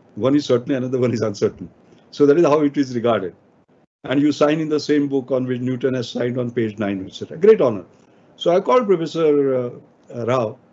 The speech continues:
and said, "Sir, I have become F R S." I thought he will say, "Great, congratulations." He didn't say anything.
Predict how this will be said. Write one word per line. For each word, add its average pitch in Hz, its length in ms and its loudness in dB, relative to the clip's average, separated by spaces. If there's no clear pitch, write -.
and 131 140 -8
said, 156 200 -2
"Sir, 165 200 4
I 151 120 2
have 147 100 0
become 139 480 0
F 123 140 -2
R 117 120 4
S." 92 220 -6
I 120 80 -2
thought 135 220 -2
he 127 80 -2
will 127 140 -4
say, 123 180 0
"Great, 123 460 2
congratulations." 120 880 -4
He 151 160 -2
didn't 208 240 -4
say 135 160 0
anything. 101 340 -10